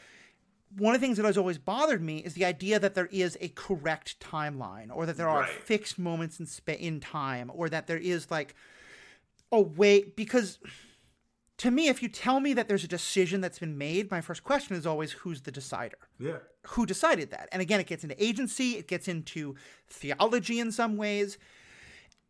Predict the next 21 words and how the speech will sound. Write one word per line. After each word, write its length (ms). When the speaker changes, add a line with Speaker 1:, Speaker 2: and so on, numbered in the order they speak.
Speaker 1:
And 160
so 180
if 120
Loki, 320
if 100
Loki, 300
what 200
was 120
saying 440
was, 500
the 120
whole 400
idea 460
of 180
a 80
fixed 540
timeline, 760
of 160
the 80
correct 600
timeline, 680